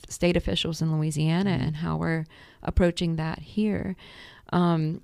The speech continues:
Speaker 1: but, uh, but definitely that dynamic of the emotional conditioning that happens with pornography use, right?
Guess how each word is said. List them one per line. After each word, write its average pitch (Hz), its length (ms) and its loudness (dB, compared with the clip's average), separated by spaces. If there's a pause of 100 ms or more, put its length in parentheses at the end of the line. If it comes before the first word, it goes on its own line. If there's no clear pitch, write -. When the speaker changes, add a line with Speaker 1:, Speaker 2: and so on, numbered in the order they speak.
(140)
Speaker 1:
but, 165 340 2
uh, 160 220 -2
but 170 140 0
definitely 226 360 2
that 170 180 2
dynamic 156 680 0
of 165 140 -4
the - 160 -2
emotional 165 960 0 (500)
conditioning 196 880 0 (140)
that 170 140 -6
happens 185 540 -6
with - 160 -12
pornography 175 580 -6
use, 180 640 -8
right? 165 300 -4